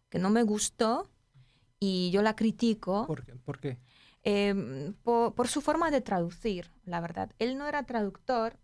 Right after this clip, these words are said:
Speaker 1: y, bueno, yo al principio lo critiqué mucho, pero luego empecé a indagar,
Speaker 2: Hmm.
Speaker 1: empecé a, mm, a, mm, bueno, orientarme más, informarme sobre el tema y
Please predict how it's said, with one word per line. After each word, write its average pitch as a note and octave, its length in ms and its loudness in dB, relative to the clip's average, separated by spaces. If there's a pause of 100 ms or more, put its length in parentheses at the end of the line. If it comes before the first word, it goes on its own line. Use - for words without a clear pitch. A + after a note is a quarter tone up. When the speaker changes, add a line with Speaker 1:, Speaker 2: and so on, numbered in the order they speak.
(160)
Speaker 1:
y, F#3+ 680 -8
bueno, G#3 220 -2
yo A#3 360 0 (640)
al G3+ 140 2
principio A3 400 0
lo G#3+ 100 2
critiqué F#3+ 420 0
mucho, E3 380 -4 (220)
pero F#3 160 -10
luego G#3+ 240 2
empecé G#3+ 320 0
a - 20 2
indagar, G3+ 640 2 (180)
Speaker 2:
Hmm. C3 160 -10 (100)
Speaker 1:
empecé F#3 440 -10
a, F#3 340 -2
mm, E3+ 300 -8 (640)
a, E3+ 640 0
mm, - 420 -10
bueno, F3+ 200 0
orientarme F#3+ 640 2
más, A3+ 340 2
informarme G#3 680 2
sobre F#3 260 0
el F#3 140 0
tema B3 520 0 (140)
y E3+ 640 -4